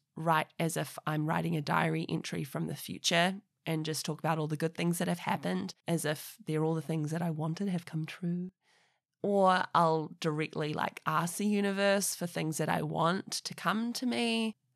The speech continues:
and just things like that. But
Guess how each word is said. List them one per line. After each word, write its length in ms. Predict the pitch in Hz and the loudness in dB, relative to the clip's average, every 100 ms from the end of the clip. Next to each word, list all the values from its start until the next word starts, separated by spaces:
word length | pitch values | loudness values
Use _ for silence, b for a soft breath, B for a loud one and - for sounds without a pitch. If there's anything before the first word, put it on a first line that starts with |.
| - | 4
and 200 | 302 302 | 6 6
just 180 | 294 | 4
things 280 | - 208 202 | 2 2 4
like 220 | 170 156 170 | 4 2 4
that. 420 | 147 139 - - B B B B B - | 2 2 -2 -4 B B B B B 4
But 680 | 247 - - - - - | 6 6 4 -6 -2 0